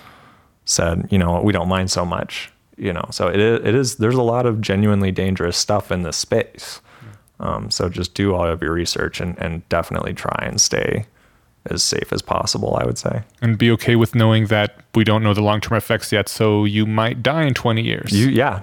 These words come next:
Speaker 1: totally. And that's some-, something to accept. There's, there's a lot of stuff that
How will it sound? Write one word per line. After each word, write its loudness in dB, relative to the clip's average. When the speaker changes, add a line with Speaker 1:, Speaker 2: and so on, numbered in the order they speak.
Speaker 1:
totally. 2
And 0
that's 0
some-, 0
something -2
to 4
accept. 0
There's, 0
there's 0
a -2
lot 2
of -2
stuff -2
that 2